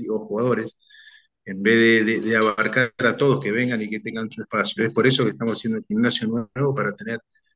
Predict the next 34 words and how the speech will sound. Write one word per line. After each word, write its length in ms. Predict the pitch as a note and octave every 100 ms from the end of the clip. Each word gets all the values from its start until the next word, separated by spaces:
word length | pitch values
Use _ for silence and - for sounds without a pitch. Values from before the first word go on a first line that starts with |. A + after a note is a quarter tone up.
| _ _
más 200 | G#2 A#2+
horarios, 500 | A#2 A2+ C3 C3 B2+ -
para 220 | G2+ G2
que, 320 | G2 G2 F#2 - _ _ _ _ _ _ _ _ _ _ - -
eh, 400 | - F#3+ G2 G2 G2
hoy 180 | A#2+ C3
tenemos 300 | A#2+ A#2+ -
cerca 240 | A#2 A2+
de 60 | A2+
doscientos 440 | G#2 A#2+ - A2+
chicas, 640 | - A#2 B2 A2+ G2+ G2 -
entre 280 | G#2+ G2 G2+
chicas 260 | A#2+ A#2
y 40 | A2
chicos 260 | - A#2 G#2+
que 100 | G2+
juegan 720 | - A2 G#2+ G2+ G2 F#2 F#2 - _ _ _ _
al, 600 | - G3+ G3+ - C3+ D3 _ _ _ _ _ _ _ _ _
al 200 | G2+ G#2
vóley 400 | A2 C3 B2+ A2
en, 320 | G#2 G2 F#2+ -
en 120 | F#2+ G2
la 60 |
escuelita. 800 | G2 G#2+ B2 C#3 C3+ C3+ C3 - - - - _ _ -
Eso 200 | A2 B2
se 140 | A2
puede 180 | A2 A2
agrandar 320 | G#2+ G#2+ A#2+
a 80 | G#2+
trescientos, 480 | G2+ G2+ C#3+ C3+ G#2
cuatrocientos, 600 | G#2 - - C#3 C3+ -
pero 160 | - B2
necesitamos 580 | B2+ A#2 A2 A2+ A2+
espacio. 440 | G2+ A#2 - -